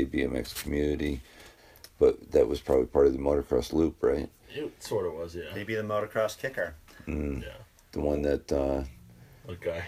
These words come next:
Speaker 1: the,
Speaker 2: shit on you.
Speaker 1: your, your, your customer, <laughs> your client
Speaker 2: Yeah.
Speaker 1: broke his <laughs> collarbone on, or whatever it was. You ruined his song.
Speaker 3: Or the photo I showed you of that tabletop we built.
Speaker 2: Yeah.
Speaker 1: <laughs>
Speaker 2: That tabletop
Speaker 1: Oh, yeah,
Speaker 2: was
Speaker 1: yeah,
Speaker 2: the
Speaker 1: yeah.
Speaker 2: first real B M X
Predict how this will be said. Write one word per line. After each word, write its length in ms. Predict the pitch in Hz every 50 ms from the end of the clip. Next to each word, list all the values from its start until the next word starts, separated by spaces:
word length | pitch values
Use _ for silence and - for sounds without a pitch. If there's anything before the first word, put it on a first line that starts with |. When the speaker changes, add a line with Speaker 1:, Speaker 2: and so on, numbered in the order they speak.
| - 90 87
Speaker 1:
the, 120 | - -
Speaker 2:
shit 300 | - - 156 - - -
on 80 | 98 101
you. 200 | 101 104 104 110 -
Speaker 1:
your, 140 | 82 80 76
your, 380 | - - 80 78 76 73 69 58
your 260 | - 73 76 71 69
customer, 600 | - - - 82 78 - - - 76 69 69 71 73
<laughs> 80 | 76
your 220 | - 78 76 73 71
client 500 | - - 76 71 76 76 71 69 - - 80
Speaker 2:
Yeah. 360 | 85 78 - - - - - - - - - -
Speaker 1:
broke 200 | - - - -
his 160 | - - -
<laughs> 60 | - - -
collarbone 420 | - 98 90 82 - - 87 80 - -
on, 140 | 85 78 80 - - - - - - - - -
or 100 | - -
whatever 280 | 76 76 76 - - 82
it 120 | - -
was. 200 | - - - - - - - - - -
You 120 | - 62
ruined 300 | 57 55 58 - - -
his 100 | - -
song. 160 | - - - -
Speaker 3:
Or 180 | - 120 113 127
the 120 | 120 117
photo 400 | 107 - - 113 107 107 107 107
I 100 | 104 104
showed 240 | 101 - - 101 95
you 120 | 101 101 98
of 40 | 95
that 140 | 95 95 -
tabletop 520 | 107 110 110 117 110 - 90 80 76 -
we 80 | 85 85
built. 240 | 82 78 76 78 76 - - - - - 85
Speaker 2:
Yeah. 300 | 87 92 90 90 90 90 - - - - - - - -
Speaker 1:
<laughs> 80 | - - 87 82 - - - - -
Speaker 2:
That 220 | 117 110 113 - -
tabletop 420 | - 127 127 127 - - - -
Speaker 1:
Oh, 20 | -
yeah, 60 | 107
Speaker 2:
was 100 | 104 -
Speaker 1:
yeah, 80 | -
Speaker 2:
the 60 | - -
Speaker 1:
yeah. 60 | -
Speaker 2:
first 240 | 107 101 92 - 92
real 200 | 95 98 95 90
B 160 | 85 87 87
M 100 | 85 87
X 140 | 87 87